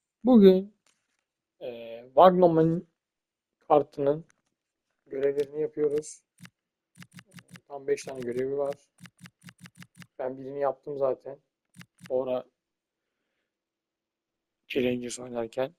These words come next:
Ben size kadroyu göstereceğim. En az yedi pro zorlukta Bundesliga oyuncusu on gol atmanız gerekiyor. İlk on birinizde en az üç tane Alman oyuncu olması gerekiyor.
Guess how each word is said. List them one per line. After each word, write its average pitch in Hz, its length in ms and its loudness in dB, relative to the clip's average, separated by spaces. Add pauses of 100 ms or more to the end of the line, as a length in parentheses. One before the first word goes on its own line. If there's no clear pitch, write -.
(220)
Ben 139 140 6
size - 160 -4
kadroyu 135 440 0
göstereceğim. 139 680 2
En 151 120 -2
az 143 160 4
yedi 143 160 2
pro 147 220 4
zorlukta 147 600 4 (120)
Bundesliga 147 440 0
oyuncusu 143 380 0
on 143 180 6
gol 131 100 8
atmanız 117 360 2
gerekiyor. 117 480 -4 (120)
İlk 160 220 -4
on 165 160 4
birinizde 156 260 4
en 170 100 8
az 165 140 6
üç 185 180 0
tane 185 180 4
Alman 196 360 8 (540)
oyuncu 190 280 4
olması 202 200 6
gerekiyor. 214 460 6